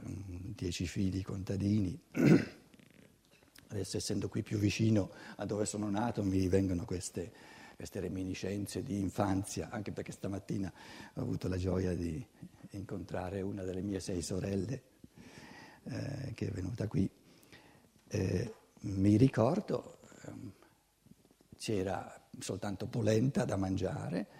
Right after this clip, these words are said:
era subito dopo la guerra, non è che c'era, mm, tantissimo, però una cosa che non mancava mai, alla fine quasi alla, di,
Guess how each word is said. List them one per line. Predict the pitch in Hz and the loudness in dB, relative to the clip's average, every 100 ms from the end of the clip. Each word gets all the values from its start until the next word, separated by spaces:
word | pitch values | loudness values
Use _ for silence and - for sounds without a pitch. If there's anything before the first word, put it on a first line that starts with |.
| - | -8
era | - 101 | -2 0
subito | 90 113 110 | 0 0 0
dopo | 101 98 104 | 0 -2 -4
la | 95 | -4
guerra, | 92 90 - 139 104 | -4 -4 -6 -6 -6
non | 90 | -8
è | - | -8
che | 101 | -8
c'era, | - 98 92 | -6 -6 -8
mm, | 110 - - - - | -10 -12 -12 -10 -10
tantissimo, | - 92 104 98 - - 262 - | -10 -8 -6 -6 -4 -4 -4 -4
però | 147 127 277 - - - - - - - | -2 -2 -4 -8 -14 -14 -14 -16 -16 -2
una | 143 151 | 2 4
cosa | 185 175 | 4 4
che | 139 123 | 4 4
non | 123 | 2
mancava | 117 113 104 104 | 0 0 0 0
mai, | 92 - 277 302 | -2 -2 0 0
alla | 113 | -2
fine | 110 160 160 123 - | 0 4 4 4 2
quasi | 123 117 | 0 0
alla, | 117 - 101 | 0 -2 -6
di, | 131 | -4